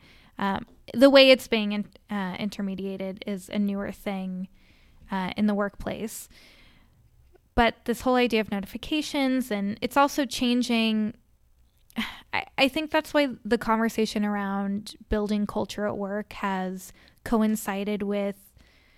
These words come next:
an increase in workplace technologies, because no longer do you have that hard line separation between your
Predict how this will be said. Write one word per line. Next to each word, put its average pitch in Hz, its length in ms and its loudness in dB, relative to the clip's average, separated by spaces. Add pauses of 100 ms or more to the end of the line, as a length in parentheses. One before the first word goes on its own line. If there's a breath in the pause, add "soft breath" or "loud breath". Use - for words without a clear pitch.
(280 soft breath)
an 214 140 0
increase 220 800 -2
in 208 180 2
workplace 202 400 -4
technologies, 220 840 -6
because 202 640 -4
no 226 220 6
longer 220 420 4
do 208 160 -6
you 202 80 -4
have 208 200 -6
that 214 120 -6
hard 208 260 -4
line 202 200 -2
separation 202 600 -4
between 196 640 -6
your 190 460 -4